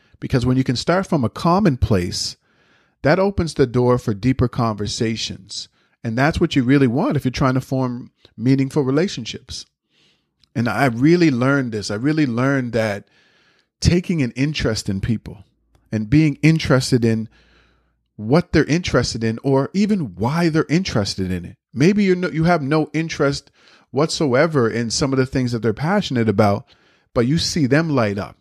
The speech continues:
And so maybe you wanna know why they light up so much about it. Maybe you're trying to find something that you're passionate about,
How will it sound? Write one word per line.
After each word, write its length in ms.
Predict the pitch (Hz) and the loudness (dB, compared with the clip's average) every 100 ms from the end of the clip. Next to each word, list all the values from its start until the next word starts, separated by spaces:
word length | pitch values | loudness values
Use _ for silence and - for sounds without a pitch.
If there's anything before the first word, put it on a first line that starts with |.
| _ _ _ - | _ _ _ -8
And 100 | 143 | -2
so 220 | 165 147 | -2 -2
maybe 400 | 117 139 196 202 | 0 2 2 2
you 140 | 180 | 0
wanna 300 | 202 180 165 | 0 0 0
know 200 | 147 151 | 2 2
why 440 | 139 104 120 151 151 | 2 0 0 0 2
they 260 | 139 175 | 4 4
light 300 | 180 123 110 | 4 2 2
up 180 | 104 - | -2 -4
so 180 | - 110 | -8 -6
much 240 | 107 101 | -4 -6
about 320 | 98 95 90 | -6 -4 -6
it. 100 | 78 - _ _ _ - | -10 -18 _ _ _ -2
Maybe 260 | 143 202 | 2 2
you're 120 | 190 269 | 2 -2
trying 240 | - 139 | 0 0
to 60 | 123 | 0
find 280 | 131 117 | -2 -4
something 260 | 117 120 117 | -4 -4 -2
that 100 | 110 | -2
you're 140 | 127 | -2
passionate 540 | 220 139 107 104 113 104 | -2 0 0 -2 -6 -4
about, 340 | 104 110 110 | 2 2 0